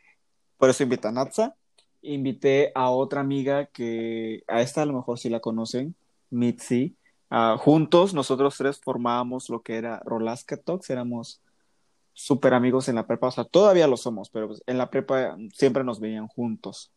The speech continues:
la mayoría del tiempo. Desafortunadamente, Mitzi, ahorita que se estaba grabando el podcast, se quedó sin red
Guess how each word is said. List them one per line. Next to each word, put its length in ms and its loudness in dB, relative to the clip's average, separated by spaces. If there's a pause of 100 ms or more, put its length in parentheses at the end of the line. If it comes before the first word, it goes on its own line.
la 120 -6
mayoría 300 -2
del 140 -4
tiempo. 480 -6 (500)
Desafortunadamente, 1300 2
Mitzi, 960 0
ahorita 520 0
que 120 -10
se 100 -12
estaba 300 -2
grabando 400 -2
el 100 -6
podcast, 720 2 (580)
se 320 0
quedó 240 4
sin 320 0
red 320 4